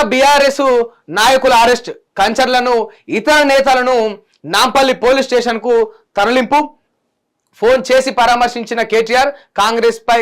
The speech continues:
కాంగ్రెస్ దాడిపై ఆగ్రహం కూడా వ్యక్తం చేస్తా ఉన్నారట. వాస్తవానికి నల్లగొండల కంచర్ల భూపాల్ రెడ్డి అంటే ఒక బ్రాండ్. నల్లగొండల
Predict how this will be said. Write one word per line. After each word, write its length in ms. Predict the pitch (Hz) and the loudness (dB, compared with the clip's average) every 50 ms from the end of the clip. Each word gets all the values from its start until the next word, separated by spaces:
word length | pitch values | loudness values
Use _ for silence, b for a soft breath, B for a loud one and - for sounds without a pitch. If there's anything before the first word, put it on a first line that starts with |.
| 220 226 196 | 0 -2 -2
కాంగ్రెస్ 320 | 190 214 233 233 233 202 165 | -2 0 0 -2 -2 0 0
దాడిపై 360 | 208 208 214 208 214 226 220 214 220 220 220 B B B B - - | 0 0 0 0 0 -2 -2 -2 -4 -6 -10 B B B B -4 -4
ఆగ్రహం 300 | 233 208 208 208 214 208 196 | -2 -2 -2 -4 -4 -4 -2
కూడా 120 | 196 208 220 202 | -2 -2 -2 -2
వ్యక్తం 220 | 185 - - 202 190 185 | -4 -6 -8 -8 -6 -8
చేస్తా 180 | 180 180 180 175 160 | -8 -6 -6 -6 -6
ఉన్నారట. 260 | 151 151 143 139 190 202 233 - b b b b b - - | -6 -8 -8 -6 -6 -6 -6 -6 b b b b b -8 -4
వాస్తవానికి 640 | 170 208 214 - 214 214 208 196 190 190 - 220 190 170 185 - - _ _ _ _ _ _ _ _ _ _ _ | -4 -4 0 0 0 0 0 0 -4 -8 -8 -6 -4 -4 -6 -8 -10 _ _ _ _ _ _ _ _ _ _ _
నల్లగొండల 760 | 147 147 185 208 240 254 254 220 233 240 240 226 220 220 220 226 233 247 254 247 - - _ - | -8 -4 -2 -2 0 -2 -2 -2 -2 -4 -2 0 0 2 2 2 2 2 0 0 -4 -10 _ -8
కంచర్ల 420 | 185 185 208 196 - 226 220 233 226 220 185 190 | -8 -8 -6 -4 -4 -4 -2 -2 -4 -4 -2 -4
భూపాల్ 340 | 202 202 208 202 196 190 170 170 | -4 -2 0 -2 -2 -2 -4 -8
రెడ్డి 240 | 175 170 160 180 202 202 185 | -10 -6 -6 -4 -4 -2 -4
అంటే 180 | 165 156 208 233 262 269 269 - 180 | -4 -6 -6 -6 -6 -6 -8 -14 -16
ఒక 100 | - 180 165 160 139 | -14 -14 -14 -10 -6
బ్రాండ్. 340 | 175 190 202 208 190 156 - _ _ _ _ _ _ _ _ _ _ _ _ _ - | -4 -2 -2 -2 -4 -8 -12 _ _ _ _ _ _ _ _ _ _ _ _ _ -8
నల్లగొండల 520 | 160 175 202 208 190 202 196 196 196 202 | -4 -4 -4 -4 -4 -4 -4 -4 -2 -2